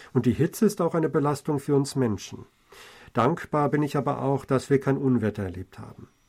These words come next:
Und wenn jemand sagt, wir hatten auch früher heiße Sommer, ja, aber nicht in diesen extremen Ausmaßen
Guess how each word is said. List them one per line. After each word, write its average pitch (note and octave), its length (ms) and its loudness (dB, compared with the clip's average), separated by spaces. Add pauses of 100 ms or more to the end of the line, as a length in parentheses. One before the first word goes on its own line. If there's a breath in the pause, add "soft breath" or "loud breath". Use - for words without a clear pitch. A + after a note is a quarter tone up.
(340 loud breath)
Und D3 140 0
wenn F3 80 6
jemand E3 280 6
sagt, C3+ 340 0
wir D3 120 -2
hatten C#3+ 260 -2
auch A#2+ 200 -2
früher D#3 360 2
heiße D3 280 -2
Sommer, D3 400 0 (400 loud breath)
ja, C3 280 4
aber B2+ 280 0
nicht C#3+ 320 0
in C3+ 100 2
diesen C3+ 240 -2
extremen B2+ 600 -2
Ausmaßen A2+ 760 -2